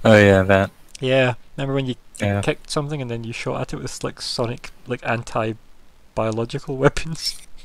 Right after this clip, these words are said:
Speaker 1: It almost worked.
Speaker 2: I know, I'd say it definitely worked.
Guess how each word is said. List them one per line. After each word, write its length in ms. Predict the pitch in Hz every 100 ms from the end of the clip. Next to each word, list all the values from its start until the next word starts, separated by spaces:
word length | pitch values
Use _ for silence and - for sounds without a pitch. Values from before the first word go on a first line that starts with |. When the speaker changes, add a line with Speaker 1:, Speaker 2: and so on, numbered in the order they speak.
| - - - -
Speaker 1:
It 120 | -
almost 300 | 156 156 135
worked. 300 | 107 123 - - - - - - - -
Speaker 2:
I 60 |
know, 80 | 277
I'd 80 | 247
say 140 | -
it 80 | 202
definitely 320 | 208 190 113
worked. 640 | 110 147 - - - -